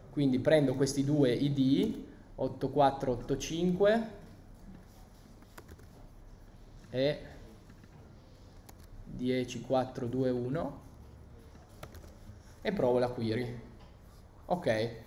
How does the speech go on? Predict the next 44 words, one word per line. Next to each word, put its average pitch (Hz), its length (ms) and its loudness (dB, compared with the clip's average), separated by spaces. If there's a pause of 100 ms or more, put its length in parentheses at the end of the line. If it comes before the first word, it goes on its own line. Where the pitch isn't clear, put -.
(260)
di 143 120 -4
nuovo 143 220 6
è 135 80 4
piccolo, 180 460 2
non 131 100 4
riesco 156 280 4
a - 20 0
fare 175 280 4
zoom, 196 600 4
ma 135 520 0
c'è 135 240 0
scritto 143 540 2
count 143 300 6
asterisco 143 500 2
uguale 117 400 4
uno. 123 520 2 (180)
Effettivamente 165 1120 4 (260)
l'oggetto 180 480 6
otto 175 200 2
quattro 160 300 4
otto 147 160 0
cinque 131 440 0
e - 20 0
l'oggetto 127 500 2
dieci 143 360 2
quattro 143 320 4
due 170 160 4
uno 196 400 6
sono 165 180 0
stati 151 320 4
mostrati 147 440 4
insieme 139 500 2
una 190 260 4
sola 214 240 4
volta 143 760 6
e 143 100 -4
in 135 80 -2
particolare 143 560 2
in 127 100 -2
quell'exhibition 120 1040 -2
con 120 160 -2
I 127 80 -2
D 104 160 -4
tre. 101 260 -8